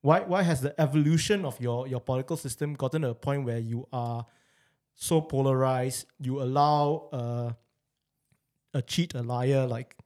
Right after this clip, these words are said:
you know, Donald Trump to, to become, not only become president, but, you know, stay at, stay as the front runner of, of one of the two major parties? And, and, and that message that it sends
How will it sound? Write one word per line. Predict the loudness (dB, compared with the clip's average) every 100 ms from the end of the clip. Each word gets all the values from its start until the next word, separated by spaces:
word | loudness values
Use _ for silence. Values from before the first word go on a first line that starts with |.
| -4
you | -2
know, | -2
Donald | 0 -2 -2
Trump | -2 -4 -4
to, | -4 -2 -2
to | -2 -2 -2 -6 _ _
become, | -10 -2 -2 0
not | 0
only | 0
become | 0 -4
president, | -4 -4 -4 -4 -4
but, | -6 -8 _ -10
you | -4
know, | -2 -2 _ _ _ -10
stay | 2 4 4
at, | 2 -4 -12
stay | -4 2 2
as | 0
the |
front | -2 0 0
runner | 2 2
of, | 0 -4 -4
of | -4 0
one | 2 2
of | 0
the | -4
two | -2 0
major | 2 0 -2
parties? | -2 -2 -4 -8 -12 _ _ _ _ _ _ -14 -2
And, | -2 -2 -6 -2
and, | 0 -2 -10 _ _ _ _ _
and | -2 0 2
that | 2 0 -6 _ _ _ _ _ _
message | -2 2 4 4 4 0 0 -6 -4
that | -6
it | -6
sends | -2 0 0 -4